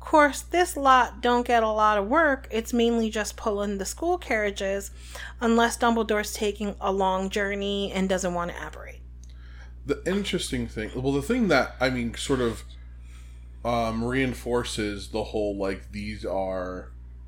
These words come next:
Speaker 2: odd, ominous creatures is, like, the way, well, part of the way to summon them besides Hagrid calling them, which is a shrieking cry,
Speaker 1: Yes.
Speaker 2: is using fresh meat, like, bloody meat, to get their, their attention.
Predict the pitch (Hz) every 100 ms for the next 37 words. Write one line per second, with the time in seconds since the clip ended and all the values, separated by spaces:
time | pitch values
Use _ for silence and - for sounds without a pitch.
0 | - 117 113 107 104 - 110 107 104 95
1 | - 123 127 - 104 95 92 - 107 95
2 | 104 98 95 - - - - - 123 127
3 | 117 117 123 - 117 120 - 156 139 123
4 | 113 110 110 - 120 113 107 104 104 -
5 | 107 104 - 107 92 101 - - 117 113
6 | 101 90 78 82 92 107 98 95 - -
7 | 117 120 - 101 95 - 101 101 90 90
8 | 98 - - - 220 170 131 107 123 110
9 | 113 - 117 101 - 104 95 - - -
10 | - - - - - - - - - 101
11 | - 110 110 104 101 101 - - - 104
12 | 95 98 - 90 85 80 - - - -
13 | - - - - - - - - 113 98
14 | 95 - 92 - 62 58